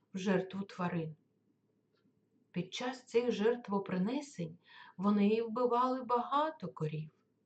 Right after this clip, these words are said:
Будучи на смертному одрі, чоловік викликав свого сина і сказав йому такі слова: «Якщо ти любиш мене, сину мій, то я прошу тебе продовжувати ці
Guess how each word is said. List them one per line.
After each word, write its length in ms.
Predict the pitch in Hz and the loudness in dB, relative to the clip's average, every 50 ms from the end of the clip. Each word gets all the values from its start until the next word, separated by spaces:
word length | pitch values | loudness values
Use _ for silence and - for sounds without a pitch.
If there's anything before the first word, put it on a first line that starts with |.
| _ _ _ _ _ _ - | _ _ _ _ _ _ -8
Будучи 520 | 156 170 208 262 262 240 - - - 196 | -2 2 2 2 4 2 0 0 0 -2
на 100 | 185 180 | 0 -2
смертному 760 | 180 - - 180 180 208 226 233 - - 190 180 175 170 175 - | -2 -2 -2 -2 0 0 0 -2 -4 -4 -2 0 0 -2 -2 -4
одрі, 560 | - 170 165 160 151 151 160 156 160 190 226 - _ - - - - _ | -6 -8 -6 -4 -4 -4 -2 -2 -4 -4 -6 -10 _ -20 -20 -20 -20 _
чоловік 560 | - - 233 220 240 247 247 330 330 - - - | -2 2 4 6 6 6 4 2 0 0 -2 -2
викликав 540 | 359 349 359 - 233 208 - - 180 175 | -2 -2 -2 -2 -4 -4 -2 -2 -4 -6
свого 340 | - - - 208 180 165 175 | -6 -6 -4 -2 0 0 0
сина 400 | - - - 175 180 190 190 196 | -2 -4 -4 -2 0 0 0 0
і 100 | 233 262 | -2 -4
сказав 640 | 262 - - - 359 349 - 349 320 240 180 170 - | -6 -8 -10 -8 -8 -2 0 2 2 2 2 -2 -4
йому 300 | 160 156 156 151 151 - - - _ _ - | -2 -2 -2 -4 -4 -8 -12 -20 _ _ -12
такі 260 | - 202 - - 175 | -12 -10 -6 -6 -6
слова: 540 | - - - 214 240 247 262 247 208 170 - _ _ _ _ _ _ _ _ _ _ _ _ _ _ _ _ _ _ - - - - - - _ - | -6 -6 -4 -4 -4 -2 -2 -4 -4 -6 -8 _ _ _ _ _ _ _ _ _ _ _ _ _ _ _ _ _ _ -20 -20 -20 -20 -20 -20 _ -10
«Якщо 560 | 143 165 165 - - - - - - 285 302 | -8 -8 -8 -6 -8 -8 -8 -4 -2 -2 -2
ти 160 | 285 - 311 | 0 0 0
любиш 580 | 285 285 320 339 330 311 - 190 185 - - - | 2 4 6 6 4 4 2 0 0 0 0 0
мене, 460 | 190 185 185 185 180 180 180 180 185 | 0 0 2 2 0 0 0 -2 -4
сину 460 | - - - - 190 190 185 190 185 | -8 -10 -6 0 2 4 4 4 4
мій, 360 | 180 175 175 180 175 175 190 - _ - - - - - | 4 2 2 2 0 -2 -4 -6 _ -20 -20 -20 -16 -6
то 100 | - 208 | 0 4
я 220 | 196 202 240 247 277 | 6 6 6 6 4
прошу 500 | - - 294 277 277 - - 254 294 285 | 2 0 0 0 0 0 0 0 0 0
тебе 260 | - 294 240 262 269 | 0 -2 -2 -2 -4
продовжувати 1000 | 262 - 262 254 240 226 269 302 320 311 - 214 185 180 170 170 170 - 170 | -2 -2 -2 0 2 4 4 4 4 2 0 -2 -4 -2 -2 -2 -2 -2 -4
ці 360 | 170 - - 185 185 190 190 | -6 -4 -2 -2 0 0 -2